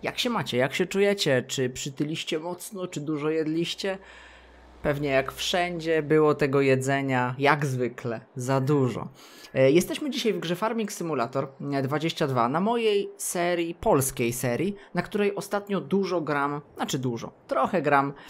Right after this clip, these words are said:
e, na live'ach. To znaczy z waszej perspektywy sporo się mogło zmienić, jeżeli live'ów nie widzieliście i dzisiaj chciałbym was oprowadzić po tym gospodarstwie, opowiedzieć trochę o tym, co się zmieniło, pokazać to gospodarstwo, więc o tym będzie dzisiejszy materiał, no i parę prac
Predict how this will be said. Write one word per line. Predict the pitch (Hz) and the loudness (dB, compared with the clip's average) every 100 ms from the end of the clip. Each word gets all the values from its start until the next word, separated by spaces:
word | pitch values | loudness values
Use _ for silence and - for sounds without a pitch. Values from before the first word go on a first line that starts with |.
| - 143 | -12 -2
e, | 139 139 | 2 2
na | 151 156 | 4 4
live'ach. | 143 131 123 87 - - - - _ _ _ | 6 6 2 -4 -8 -20 -20 -20 _ _ _
To | - | -2
znaczy | 170 185 170 | 0 -2 -2
z | 160 | 0
waszej | 247 247 220 | 0 0 0
perspektywy | 190 - 185 - 202 190 190 180 - | -2 0 -4 -2 -4 0 -2 -2 -6
sporo | - 208 208 | -4 0 2
się | 196 180 | 2 -2
mogło | 170 160 | 0 0
zmienić, | 143 160 196 202 196 | 0 0 0 0 0
jeżeli | 165 165 160 | 0 2 2
live'ów | 156 156 143 - - | 2 0 -2 -10 -2
nie | 139 | 0
widzieliście | 135 127 123 - - | 2 2 2 2 -4
i | 453 | -6
dzisiaj | 220 311 302 269 | -4 -4 -4 -6
chciałbym | - 269 233 240 226 214 | -6 -2 0 -2 -4 -6
was | 180 185 185 - - - | -4 -2 -4 -8 -12 0
oprowadzić | 269 226 180 185 185 - | 2 4 4 4 2 -2
po | - | -6
tym | - 160 | -2 0
gospodarstwie, | 151 - 143 139 135 - - | -2 -2 0 2 0 -4 -4
opowiedzieć | 135 135 127 - | -2 0 -2 -2
trochę | 131 131 135 | -6 -4 -6
o | |
tym, | 135 131 | -4 -6
co | 139 | -6
się | 147 | -6
zmieniło, | 147 175 190 180 170 - - _ _ _ _ - | -4 -2 0 0 0 -6 -20 _ _ _ _ -4
pokazać | 131 139 143 135 | 0 2 2 0
to | 131 | -2
gospodarstwo, | 117 127 131 127 127 135 | -4 -4 0 2 0 -4
więc | 127 110 - | -4 -4 -4
o | 202 | -2
tym | 202 170 | -2 -6
będzie | 123 131 131 | -2 0 0
dzisiejszy | 120 113 127 - | -2 -2 -2 -2
materiał, | 123 127 180 359 | -4 -4 -6 -2
no | 381 370 | 0 0
i | 294 | -2
parę | - 170 170 135 | -2 0 0 0
prac | 123 127 - | 0 -2 -4